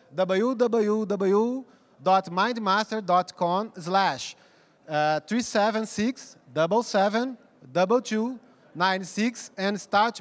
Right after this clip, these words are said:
browsing. So you can accessing and read all of our methodology and results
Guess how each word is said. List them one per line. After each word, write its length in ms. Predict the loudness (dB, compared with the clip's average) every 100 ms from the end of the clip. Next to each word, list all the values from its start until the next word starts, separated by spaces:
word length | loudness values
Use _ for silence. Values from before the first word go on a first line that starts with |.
| 0
browsing. 540 | 2 2 0 -8 -12 -18 _ _ _ _ _ _ _ _ _
So 460 | -4 2 2 2 -4 -20 _ _ -4
you 200 | -2 0
can 520 | 0 2 0 -2 -6 -4
accessing 760 | -6 -2 0 0 0 -6 -8 -12 -14
and 400 | -6 -4 -2 -4
read 320 | 0 2 2 -2 -20 _ _ _
all 280 | 0 2 6 4
of 160 | 2 0
our 380 | 2 4 2 0
methodology 800 | -4 -6 0 2 2 0 -4 -6
and 320 | -4 -4 -4
results 760 | -10 -8 -6 -6 -8 -16 -20